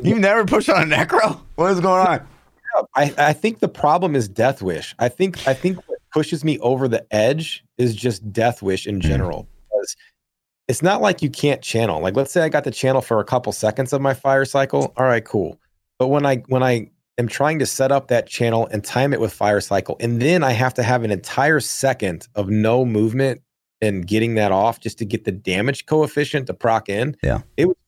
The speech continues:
Speaker 2: frustrating as hell, man. It was just like, "This is stupid." You know what I mean?
Speaker 1: Yeah.
Speaker 2: Like, this is, why is this weapon still broken? Like, fix it and, and, like, fix, nerf Star Pact Wizard if you
Speaker 1: Yeah.
Speaker 2: have to. I don't care, but fix the weapon.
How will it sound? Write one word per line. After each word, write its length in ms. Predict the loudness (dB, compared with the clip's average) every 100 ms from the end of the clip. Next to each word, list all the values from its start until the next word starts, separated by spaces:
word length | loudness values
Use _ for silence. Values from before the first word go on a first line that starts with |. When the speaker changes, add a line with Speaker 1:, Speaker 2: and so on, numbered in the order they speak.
| -2
Speaker 2:
frustrating 520 | -2 -2 -2 -2 -4
as 140 | -4
hell, 260 | 0 0 0
man. 300 | -2 -6 -6 -4
It 60 |
was 160 | -2 -2
just 220 | -4 -2
like, 180 | -2 -2
"This 180 | -6 -6
is 80 | -8
stupid." 520 | -6 -6 -4 -6 -8 -4
You 80 | -2
know 60 |
what 60 | 0
I 20 |
mean? 160 | 0 0
Speaker 1:
Yeah. 40 | 0
Speaker 2:
Like, 180 | -2
this 120 | -4 -6
is, 140 | -8 -10 _ _ _ _
why 200 | 0 2
is 120 | 2 0
this 160 | 0
weapon 320 | 0 0 0
still 220 | -4 -2 -2
broken? 460 | 0 0 -2 -10 _
Like, 120 | -12 -8
fix 340 | -4 -4 0
it 220 | -2 -2 _
and, 320 | -4 -2 -4 -6 -4
and, 280 | -2 -2 -2
like, 240 | -2 -2 _ _
fix, 400 | -8 -4 -4 -6
nerf 320 | -2 0 0 -2
Star 240 | -2 -2
Pact 260 | 0 -2 -2
Wizard 280 | -6 -4 -2
if 60 |
you 60 | 0
Speaker 1:
Yeah. 40 | 0
Speaker 2:
have 140 | -2
to. 80 | -6 _ _ -6 -2
I 20 |
don't 160 | 0 0
care, 200 | 0 0
but 120 | -2
fix 220 | -6 -6 -4
the 80 |
weapon. 380 | -2 -2 -4 -8